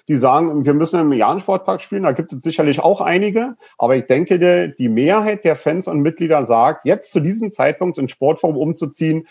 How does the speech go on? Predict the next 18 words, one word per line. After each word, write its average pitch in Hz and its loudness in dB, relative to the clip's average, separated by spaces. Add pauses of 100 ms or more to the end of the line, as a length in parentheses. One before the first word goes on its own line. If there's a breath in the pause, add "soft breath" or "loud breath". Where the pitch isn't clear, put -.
(160 soft breath)
ist 147 -2
das 123 0
Richtige 196 2
und 156 4
ich 143 2
denke 156 0
auch, 151 2
der, 131 2
der, 113 2
das 117 -4
Präsidium 175 0
und 135 -4
auch 123 -4
der 117 0
Wirtschaftsrat, 143 0 (240 soft breath)
äh, 131 4
denken 127 0
genauso. 98 0